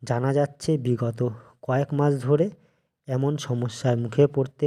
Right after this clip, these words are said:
হচ্ছে বহু গ্রাহককে, তাই আজই সাবধান হয়ে যান এবং এই সম্পর্কে আপনাদের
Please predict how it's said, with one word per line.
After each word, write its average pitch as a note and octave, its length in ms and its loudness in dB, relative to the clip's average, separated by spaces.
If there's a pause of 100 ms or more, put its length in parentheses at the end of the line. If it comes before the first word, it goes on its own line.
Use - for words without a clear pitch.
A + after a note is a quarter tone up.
হচ্ছে - 360 -4 (840)
বহু C3 240 2 (100)
গ্রাহককে, B2 480 0 (160)
তাই A#2+ 220 0 (460)
আজই C#3+ 240 -2 (800)
সাবধান B2 400 2
হয়ে B2 240 4
যান C3 180 0 (120)
এবং A#2 260 -6 (340)
এই C3 120 0
সম্পর্কে B2 480 -4
আপনাদের A#2 400 0